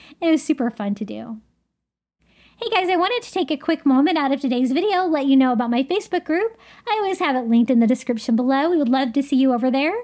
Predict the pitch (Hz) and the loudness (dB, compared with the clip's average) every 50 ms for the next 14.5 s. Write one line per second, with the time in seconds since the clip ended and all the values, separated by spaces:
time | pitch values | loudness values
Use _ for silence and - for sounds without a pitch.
0 | - - - - - _ 427 480 480 427 370 339 330 339 294 285 285 277 277 285 | -10 -16 -20 -20 -10 _ -4 -2 -2 0 0 0 2 0 2 2 2 2 2 0
1 | 294 262 262 262 277 269 277 262 330 349 349 359 349 339 339 349 339 370 349 330 | 0 -2 -2 2 2 2 2 4 2 2 2 2 2 2 0 0 0 0 -2 0
2 | 262 294 - - 262 233 233 - - 285 285 320 330 330 330 320 311 - 294 262 | -2 -2 -2 0 0 0 -2 -2 -2 -2 0 0 0 2 2 0 0 2 2 0
3 | 269 262 - 330 320 330 349 - - 370 359 349 349 370 370 - - - - - | 0 0 0 -2 -2 -2 -4 -4 -4 -2 -2 0 -2 -4 -6 -10 -18 -20 -20 -20
4 | - - - 339 349 370 349 - 523 466 466 480 403 - - - 302 277 302 294 | -20 -8 -4 -2 0 0 2 2 0 0 0 0 0 0 0 0 0 0 0 -2
5 | - - 339 349 349 - - 247 247 262 269 - 294 277 277 277 277 277 - - | -2 -2 -2 -2 -2 -4 -2 0 0 0 0 0 0 0 2 2 2 2 0 -2
6 | 330 - - 370 339 359 - - - - 240 247 277 320 - 330 294 302 - 403 | -6 -4 -2 -2 -2 -2 -6 -8 -4 -2 0 0 0 0 0 -2 -2 -2 -2 -4
7 | 466 480 - - 294 269 247 240 247 254 311 403 415 - - - 240 220 220 220 | -6 -6 -4 -2 -2 0 0 2 0 0 0 -2 -4 -8 -8 -6 -6 -6 -4 -4
8 | - 294 294 330 381 440 - - - - _ _ _ - 220 214 214 220 226 247 | -2 -2 -2 -2 -2 -4 -10 -16 -20 -20 _ _ _ -2 0 0 2 2 2 2
9 | 262 269 269 214 196 185 190 202 208 202 - - 196 196 - - 233 226 - _ | 2 0 0 -4 -6 -4 0 0 0 0 -2 -6 -8 -8 -10 -12 -14 -14 -16 _
10 | _ _ _ _ _ - - _ _ _ _ - 285 294 302 330 359 311 226 262 | _ _ _ _ _ -20 -20 _ _ _ _ -2 0 2 2 2 0 0 -2 -2
11 | 247 247 262 - 349 330 359 294 254 285 277 277 285 302 311 269 208 190 196 - | -2 -2 -2 -2 0 2 2 2 2 2 2 2 0 0 0 0 -2 -4 -8 -12
12 | - 247 226 - - - _ _ _ _ - _ _ _ 359 508 539 571 605 605 | -14 -16 -18 -18 -20 -20 _ _ _ _ -20 _ _ _ -2 -2 -2 0 0 2
13 | 508 302 262 262 277 320 320 311 240 285 269 285 285 - - 269 262 262 262 262 | 4 4 4 4 2 2 0 0 0 0 0 0 -2 -4 -2 -2 0 2 2 2
14 | 262 277 269 - 262 247 240 240 240 240 | 0 -2 -2 -4 -4 -2 -2 -2 -2 -4